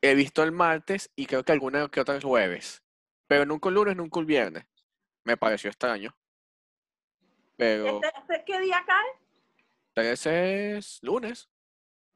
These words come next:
Speaker 2: Julio trece, un lunes, sí.
Speaker 1: Cae el lunes. No sé por qué la van a hacer un lunes,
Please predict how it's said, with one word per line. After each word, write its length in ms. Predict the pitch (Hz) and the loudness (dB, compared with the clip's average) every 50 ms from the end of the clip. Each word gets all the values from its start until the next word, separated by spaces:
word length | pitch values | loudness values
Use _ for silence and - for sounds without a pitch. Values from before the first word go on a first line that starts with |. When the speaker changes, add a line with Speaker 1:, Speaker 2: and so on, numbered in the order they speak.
| _ _ | _ _
Speaker 2:
Julio 440 | - 494 494 - - 277 277 262 - | -16 -16 -14 -12 -10 -10 -8 -10 -10
trece, 320 | - 233 247 269 262 - 254 | -8 -6 -6 -4 0 2 2
un 160 | 269 277 294 | 2 2 0
lunes, 460 | 311 349 392 480 494 415 320 - - | 0 2 4 4 4 4 2 -2 -6
sí. 260 | - 320 359 415 403 _ _ _ _ _ _ _ _ _ | -8 -6 -6 -6 -8 _ _ _ _ _ _ _ _ _
Speaker 1:
Cae 200 | - 127 139 156 | -2 0 2 2
el 60 | 160 165 | 2 0
lunes. 460 | 208 262 254 220 139 104 104 - - | -4 -6 -6 -6 -8 -8 -8 -10 -12
No 180 | _ - 135 135 | _ -4 -4 -2
sé 160 | - - 165 165 | 0 0 0 2
por 140 | - 170 | 0 0
qué 100 | - - 165 | 0 2 2
la 80 | 165 | 2
van 120 | 160 165 165 | 2 2 0
a 40 | 165 | -2
hacer 180 | - 175 175 | -2 -2 -4
un 100 | 180 170 | -2 -4
lunes, 460 | 170 165 139 107 92 - - - - | -4 -4 -4 -6 -8 -12 -14 -20 -20